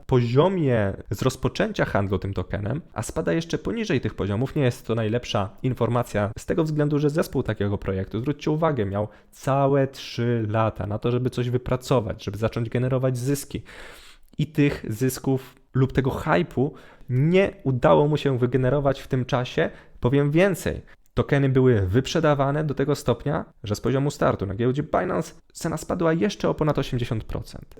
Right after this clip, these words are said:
A w związku z tym, jeżeli zespół miał tyle czasu, cena Bitcoina pomimo wcześniejszych spadków teraz już odbiła,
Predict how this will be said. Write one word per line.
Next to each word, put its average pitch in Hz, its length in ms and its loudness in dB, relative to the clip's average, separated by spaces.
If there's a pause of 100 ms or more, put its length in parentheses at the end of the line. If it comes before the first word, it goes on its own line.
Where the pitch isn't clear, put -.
A 139 40 -2
w 127 60 -2
związku 185 400 0
z - 80 -8
tym, - 140 -6
jeżeli 107 260 0
zespół 143 280 0
miał 156 200 2
tyle 175 260 0
czasu, - 420 -4 (260)
cena 147 240 0
Bitcoina 170 720 0
pomimo 147 400 4
wcześniejszych 147 540 -2
spadków - 440 -4
teraz 107 220 -2
już 127 140 -6
odbiła, 139 460 2